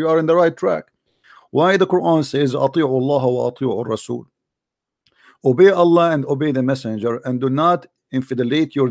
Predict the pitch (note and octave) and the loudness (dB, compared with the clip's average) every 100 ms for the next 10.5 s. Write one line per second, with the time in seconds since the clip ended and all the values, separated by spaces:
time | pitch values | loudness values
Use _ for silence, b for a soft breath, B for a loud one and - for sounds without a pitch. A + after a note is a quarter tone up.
0 | A2+ A2 - - _ _ _ _ _ - | -2 -6 -8 -20 _ _ _ _ _ 0
1 | C3+ C#3 C3 D3+ G#3+ F#3+ F#3 F#3+ F#3 - | 0 2 -2 0 -2 0 0 2 0 -2
2 | D#3+ B2 B2 D#3+ - _ _ _ _ _ | 0 0 0 -4 -10 _ _ _ _ _
3 | _ _ _ _ _ _ _ - C3+ C#3 | _ _ _ _ _ _ _ -4 2 2
4 | B2 B2+ E3 D#3 B2 - A#2 A#2+ _ _ | 2 0 -2 -4 -6 -8 -12 -14 _ _
5 | _ _ _ _ _ C3+ C3+ C#3 B2+ F#3+ | _ _ _ _ _ -4 0 0 4 4
6 | G3 E3 B2 - - _ _ _ _ _ | 4 2 2 -2 -10 _ _ _ _ _
7 | _ _ _ _ A2+ B2 C3 C#3+ E3+ D#3+ | _ _ _ _ -4 -4 -4 -4 -2 0
8 | G3+ E3 C#3 A#2 B2+ E3 _ _ - G#2 | 0 0 -2 -4 -4 -6 _ _ -8 -2
9 | B2 D3 E3+ D#3 D3 C3 C#3 C3+ - A2+ | -2 2 0 0 -6 -6 -10 -10 -10 -6
10 | B2 D3 D#3 C3 C#3 | -4 -4 -2 -4 -6